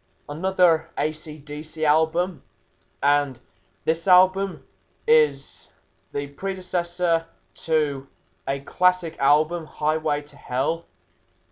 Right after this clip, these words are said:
and it was made in nineteen seventy-eight, and it is A C D C's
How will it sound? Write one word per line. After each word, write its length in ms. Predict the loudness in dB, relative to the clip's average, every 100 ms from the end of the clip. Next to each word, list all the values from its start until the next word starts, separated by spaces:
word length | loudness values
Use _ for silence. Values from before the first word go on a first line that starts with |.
| -2
and 420 | 0 0 -2 -14 -18 _ _ -6
it 80 | -4
was 220 | -4 -10
made 560 | 0 4 4 0 -8 -16 _
in 300 | -8 -8 -6
nineteen 640 | -2 0 0 -6 -10 -10 -12 _
seventy-eight, 1120 | -14 -4 -2 -4 -10 -4 -2 -2 -6 -14 -20 _ _ _ _ _ -4
and 380 | -2 -2 -6 -14 _ _ _ _ _
it 160 | -2 0
is 400 | 0 -4 -8 -18 _ _ -4
A 120 | -4
C 280 | -4 -10 -12
D 260 | -10 -10
C's 320 | -10 -12 -12